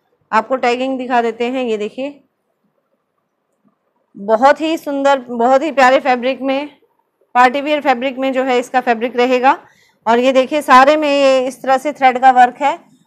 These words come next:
और बीच बीच में जो है कुछ shining का thread लगा हुआ है जो कि बिल्कुल भी पीछे चुभने वाला नहीं है, पीछे कोई भी viewing नहीं है इसकी।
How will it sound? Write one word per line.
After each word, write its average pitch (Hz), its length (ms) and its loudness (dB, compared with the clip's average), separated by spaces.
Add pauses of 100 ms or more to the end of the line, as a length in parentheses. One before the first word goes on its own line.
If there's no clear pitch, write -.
(100)
और 233 140 2
बीच 269 260 -6
बीच 277 220 -8
में 269 300 -4
जो 247 160 -4
है 269 260 0 (480)
कुछ 269 120 -4
shining 262 400 0
का 277 100 2
thread 254 240 0
लगा 247 240 4
हुआ 233 220 4
है 269 200 -2 (360)
जो 247 180 0
कि 277 120 -8
बिल्कुल 285 320 -6
भी 285 120 -6
पीछे 277 280 -8
चुभने 269 260 -4
वाला 262 260 2
नहीं 254 240 -4
है, 269 80 -4
पीछे 285 280 -10
कोई 285 240 0
भी 269 160 -10
viewing 254 340 -10
नहीं 214 220 -10
है 214 100 -10
इसकी। 269 320 -12